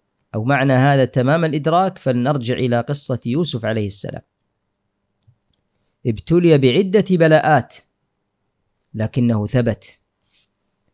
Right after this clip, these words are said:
فرقاه الله وأبدله عزا ومكانة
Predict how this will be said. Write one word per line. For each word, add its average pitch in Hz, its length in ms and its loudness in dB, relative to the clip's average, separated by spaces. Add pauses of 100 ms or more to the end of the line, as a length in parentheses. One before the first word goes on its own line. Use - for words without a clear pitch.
(200)
فرقاه 117 720 0
الله 107 420 -4 (1300)
وأبدله 113 720 0
عزا 107 540 -2 (1700)
ومكانة 117 1200 0